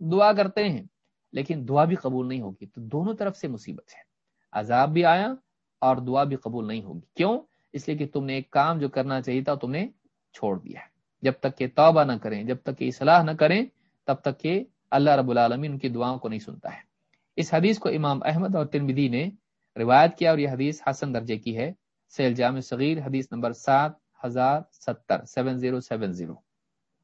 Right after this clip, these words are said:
اس تعلق سے ایک بہت ہی پیاری حدیث ہے جس کو، آ، ذکر کر کے،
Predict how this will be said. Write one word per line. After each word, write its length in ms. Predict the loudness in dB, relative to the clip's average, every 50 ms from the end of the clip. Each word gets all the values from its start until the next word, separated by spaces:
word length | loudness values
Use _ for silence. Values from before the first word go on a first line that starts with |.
| _ _ _ _ _ _ _ _ _ _ _ _ _ _ _ _ _ _ _ _ _ _ _ _ _ _ _ _ _ _ _ _ _ _ _
اس 140 | 2 2 6
تعلق 320 | 8 6 8 8 6 4 4
سے 80 | 4
ایک 140 | 4 4 4
بہت 280 | 4 4 4 2 2 0
ہی 120 | -2 2
پیاری 320 | 4 6 6 6 6 2
حدیث 300 | 2 2 0 -2 -2 -2
ہے 60 | -4 -4
جس 180 | -4 -6 -8
کو، 380 | _ -2 0 0 0 -2 -6 -6 -2
آ، 600 | 2 2 4 2 2 0 -4 -10 -14 -14 -12 -10
ذکر 300 | -10 -6 -4 -4 -6 -2
کر 160 | -4 -4 -6
کے، 260 | -4 -6 -6 -6 -6